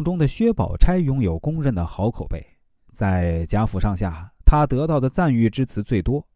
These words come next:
最鲜明。她自信、能干、易于合作、善于解决问题，是一个通晓管理之道的人。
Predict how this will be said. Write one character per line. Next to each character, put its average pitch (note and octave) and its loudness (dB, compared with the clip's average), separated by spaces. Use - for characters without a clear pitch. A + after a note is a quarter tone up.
最 G#2+ 4
鲜 C#3 0
明。 C2+ -8
她 F2 2
自 G#2 -4
信、 G#2 -2
能 F2+ -8
干、 - -2
易 A2+ 4
于 A2+ 6
合 A#2 -2
作、 C#3 -6
善 G3 2
于 C#3+ 0
解 E2+ -2
决 F#2 -2
问 F3 -4
题， - -12
是 - -6
一 F#2+ 0
个 G#2+ 0
通 B2 0
晓 F#2 -2
管 G2+ -2
理 F#2+ -4
之 F2 -10
道 E2+ -6
的 - -14
人。 - -20